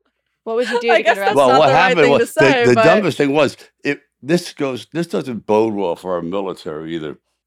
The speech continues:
Speaker 3: So I'm in Ocala, Florida,
Speaker 1: Mm-hmm.
Speaker 3: alone. And I just sold my coat for three bucks. And I said, "I got, okay, I have enough for a meal, but I gotta get back to Philadelphia." And I see a military base.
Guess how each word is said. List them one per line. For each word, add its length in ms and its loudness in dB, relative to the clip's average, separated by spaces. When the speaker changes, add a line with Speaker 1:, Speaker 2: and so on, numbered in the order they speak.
Speaker 3:
So 200 -6
I'm 160 0
in 80 0
Ocala, 580 -2
Florida, 520 -10
Speaker 1:
Mm-hmm. 220 -16
Speaker 3:
alone. 380 -8
And 440 -4
I 100 0
just 240 -10
sold 160 -6
my 120 -6
coat 260 -8
for 60 -20
three 200 -12
bucks. 260 -12
And 80 -14
I 40 -18
said, 180 -14
"I 80 -14
got, 260 -16
okay, 360 -14
I 100 -10
have 140 -8
enough 240 -10
for 120 -12
a 40 -12
meal, 300 -8
but 160 -12
I 120 -12
gotta 260 -10
get 140 -16
back 240 -10
to 80 -20
Philadelphia." 720 -8
And 640 -4
I 100 -4
see 220 -6
a 40 -2
military 560 -2
base. 420 -14